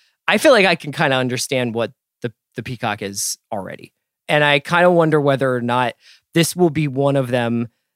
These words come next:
that in five years will still be standing. Because I don't think everybody can be.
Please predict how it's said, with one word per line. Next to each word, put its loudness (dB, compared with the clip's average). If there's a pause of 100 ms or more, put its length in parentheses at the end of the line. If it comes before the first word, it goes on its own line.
that 0
in 0
five -2
years -6
will -8
still -6
be -6
standing. -12 (360)
Because 0 (540)
I 2
don't 4
think 2
everybody 2
can -2
be. -14